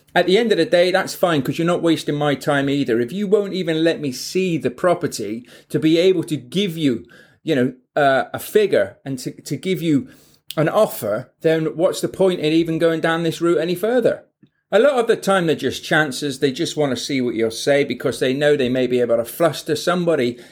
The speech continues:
into saying a stupid price, in which case, you know, they, they want maybe their top market rent for the property, and, and I'm up north, so things are cheaper, so bear with me, uh, is two thousand pounds a month.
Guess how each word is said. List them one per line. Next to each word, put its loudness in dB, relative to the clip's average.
into -2
saying 2
a -4
stupid -2
price, 2
in -4
which -4
case, 0
you -8
know, 2
they, 2
they 2
want 0
maybe 0
their 0
top -4
market 0
rent -2
for -14
the -6
property, 0
and, 0
and -4
I'm -2
up 0
north, 0
so -2
things -2
are -10
cheaper, -2
so -2
bear 2
with 0
me, -4
uh, 4
is 0
two -4
thousand 0
pounds 0
a 2
month. 0